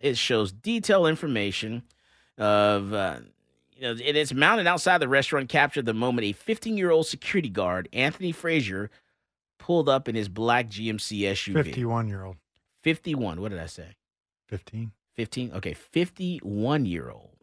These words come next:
Speaker 1: Yeah. So the video shows Frazier, who's fifty-one, wearing a bl-, wearing a shirt, uh, that actually says enforcement on the front and back. Parked, he parked his vehicle.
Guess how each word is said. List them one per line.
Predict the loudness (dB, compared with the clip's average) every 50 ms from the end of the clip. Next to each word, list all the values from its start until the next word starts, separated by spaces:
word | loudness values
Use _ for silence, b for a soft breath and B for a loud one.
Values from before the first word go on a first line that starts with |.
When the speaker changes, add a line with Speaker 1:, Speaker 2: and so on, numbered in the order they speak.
| _ _ _ _ -20
Speaker 1:
Yeah. | -20 -20 _ _ B B B B B B B
So | 4 4 6
the | 6
video | 6 4 4 6 6 6
shows | 6 6 6 4 4
Frazier, | 4 6 6 6 6 6 2 -2 -4 -8 _ _ _ _ _
who's | -6 -4
fifty-one, | -2 -2 -2 -2 0 0 0 0 0 0 -2 -4 -6 _ _ _ _ _ _ _ _
wearing | -4 -2 -2 -2
a | -2
bl-, | -4 -6 -6 -6 -8 -8 -8 _ -8
wearing | -4 -2 0 0 0
a | -2 -2
shirt, | 0 0 2 2 4 2 2 0 -4 -10 _ _ _ _ _ _ _ _ _ _ _ _ -8
uh, | -4 -2 0 0 0 -2
that | -2 -2 0
actually | 0 -2 -2 -4 -6 -6
says | -6 -4 -4 -2 -2 -4
enforcement | -4 -6 -4 0 2 2 2 2 0 -2 -4 -4 -4 -6
on | -6 -6 -4 -4 -4 -4
the | -4
front | -6 -6 -2 0 2 2 2 0 -2
and | -4 -6 -4 -2
back. | 0 0 2 0 0 -4 -4
Parked, | 0 2 2 2 0 -2 _ _
he | -6 -6 -6
parked | -2 0 0 0 0 -2
his | -8 -10 -4
vehicle. | 0 0 0 2 2 0 0 0 0